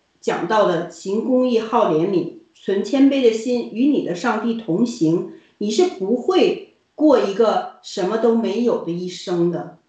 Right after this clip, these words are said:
上帝为我们准备好了，只是我们要好好的按照，找到我们的使命，然后去拿这个礼物。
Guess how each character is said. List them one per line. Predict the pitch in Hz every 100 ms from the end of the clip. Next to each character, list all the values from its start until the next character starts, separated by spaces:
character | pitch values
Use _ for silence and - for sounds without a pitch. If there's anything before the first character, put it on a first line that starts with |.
| _ _ _ -
上 | 302 254 247
帝 | 254 254
为 | 254
我 | 180 147
们 | 165
准 | 170 151
备 | 175 185
好 | 175 - -
了， | -
只 | - 214
是 | 214 339
我 | 240 -
们 | 180
要 | 226 208 - - -
好 | 170
好 | 175 240
的 | 254
按 | 240 262
照， | 240 208 -
找 | - -
到 | - 285 294
我 | 170
们 | - 135 156
的 |
使 | 180 - -
命， | 165 170
然 | 160 175
后 | 220
去 | 220 320 226
拿 | 170 156 196
这 | 339 247
个 | 175
礼 | 170 - -
物。 | 180 - -